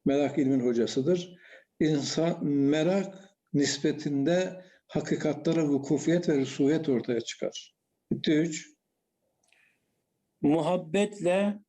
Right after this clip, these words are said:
Speaker 1: Heh, heh, muhabbetle ya, ya vallahi ya. Ya, e, sahip çıkmak ya. Değil mi? Muhabbetle ya.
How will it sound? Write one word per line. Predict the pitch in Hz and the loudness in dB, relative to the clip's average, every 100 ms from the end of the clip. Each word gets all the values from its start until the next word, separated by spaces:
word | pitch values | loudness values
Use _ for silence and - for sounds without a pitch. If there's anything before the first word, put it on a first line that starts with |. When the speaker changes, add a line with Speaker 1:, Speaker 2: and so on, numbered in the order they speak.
| _ _ _ | _ _ _
Speaker 1:
Heh, | 127 - - | -4 -4 -4
heh, | 135 | 0
muhabbetle | 131 139 147 139 156 147 - 107 | 2 2 0 -2 -2 -4 -4 -6
ya, | - - - | -4 -6 -8
ya | - - - | -10 -10 -12
vallahi | - - - | -10 -6 -6
ya. | - - 120 - _ | -8 -12 -18 -20 _
Ya, | 151 160 - - - _ _ 247 | -2 0 -2 -8 -20 _ _ -4
e, | 214 220 - 220 - - | -4 -4 -4 -4 -4 -6
sahip | - - 151 185 185 | -4 -2 0 0 -2
çıkmak | - - - - 104 - | -8 -10 -8 -10 -10 -10
ya. | - - _ - - _ _ _ _ _ | -10 -10 _ -18 -18 _ _ _ _ _
Değil | 104 - 71 | -4 -2 -2
mi? | - - | -6 -2
Muhabbetle | 127 123 135 69 - - | 0 2 -2 -4 -6 -6
ya. | - | -10